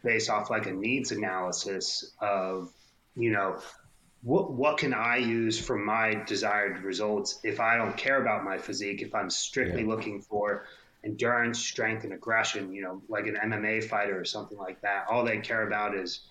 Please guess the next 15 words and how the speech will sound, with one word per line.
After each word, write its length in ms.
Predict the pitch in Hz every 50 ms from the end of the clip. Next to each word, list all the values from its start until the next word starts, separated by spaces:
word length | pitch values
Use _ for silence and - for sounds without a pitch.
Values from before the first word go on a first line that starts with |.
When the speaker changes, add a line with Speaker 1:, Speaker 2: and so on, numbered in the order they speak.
| - - _ _ _ _ _
Speaker 1:
is 160 | - 104 101 101
endurance 500 | 95 92 110 110 110 110 107 104 104 101
and 80 | 98
aggression. 680 | 95 87 - 101 107 113 117 113 - 107 95 92 95 95 - - 98 - _ _ _ _ _ -
Um, 400 | 104 101 98 92 90 90 92 95
it's, 240 | 95 92 - - - - -
it's 160 | - - -
certainly 320 | - 117 110 104 107 104
gonna 200 | 98 110 104 98
be 180 | 95 95 90 - - -
different, 560 | 151 160 165 170 - 123 117 113 113 110 -
but, 420 | 120 113 110 107 101 95 95 - - - - - - - - _ _ _
you 100 | - 110
know, 220 | 107 104 98 95 92
w-, 320 | 92 92 101 123 - -